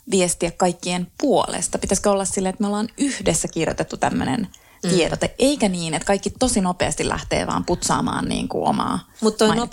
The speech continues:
Speaker 2: nopeus onkin tässä just se, että kaikki pitää tehdä niin nopeasti ja nyt täytyy reagoida välittömästi. Ja nyt tehdään se reagointi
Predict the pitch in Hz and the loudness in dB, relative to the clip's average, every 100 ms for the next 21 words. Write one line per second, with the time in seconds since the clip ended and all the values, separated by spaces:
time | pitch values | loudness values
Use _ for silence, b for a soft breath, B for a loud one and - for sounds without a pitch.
0 | 180 175 190 165 - 151 - - - - | 0 0 -4 -6 -6 -6 -6 -6 -8 -6
1 | - 151 - 233 202 180 180 190 226 214 | -4 -4 0 0 2 2 2 0 -2 -2
2 | 202 190 143 - 147 170 196 180 170 175 | -2 -2 -4 -2 -2 0 0 0 2 2
3 | 190 170 165 165 214 208 165 - 160 - | 2 0 -2 0 0 0 -4 -8 -6 -6
4 | - 170 220 233 208 202 208 196 180 170 | -4 -4 0 2 2 2 2 0 0 -4
5 | 165 160 | -4 -8